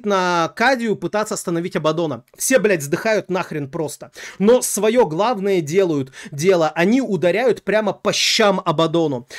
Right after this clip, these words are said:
Тут надо сказать то, что, ребята, войны идут просто апокалиптические, чтобы вы понимали. Потому что при всём при этом, разумеется, Жилиман, он дробит свои силы, потому что по-другому он не может.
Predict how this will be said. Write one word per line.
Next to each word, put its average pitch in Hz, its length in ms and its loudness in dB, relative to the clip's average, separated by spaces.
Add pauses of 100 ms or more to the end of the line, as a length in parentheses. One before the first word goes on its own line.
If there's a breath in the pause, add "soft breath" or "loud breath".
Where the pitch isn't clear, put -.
(160 loud breath)
Тут 320 220 2
надо 240 300 0
сказать 220 500 -2
то, - 140 2
что, 196 440 2
ребята, 202 460 2
войны 233 600 0
идут 185 300 -4
просто 220 400 0
апокалиптические, 185 1040 -2
чтобы 151 280 -4
вы 165 100 2
понимали. 156 640 -2 (280 loud breath)
Потому 254 320 2
что 226 540 4
при 208 120 0
всём 294 300 -2
при 240 180 -4
этом, 233 300 0
разумеется, 190 720 -2 (200 loud breath)
Жилиман, 214 720 0
он 214 300 0
дробит 190 580 -2
свои 185 420 -4
силы, 202 500 -4
потому 196 300 -6
что 196 180 -4
по-другому 202 720 0
он 196 240 0
не 190 100 0
может. 180 440 -2